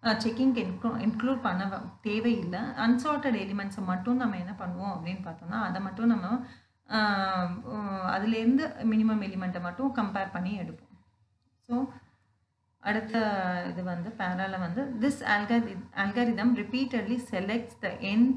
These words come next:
next smallest element and swaps in,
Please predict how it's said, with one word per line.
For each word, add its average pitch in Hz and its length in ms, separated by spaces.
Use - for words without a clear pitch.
next 208 400
smallest 202 500
element 196 600
and 185 140
swaps 233 540
in, 240 380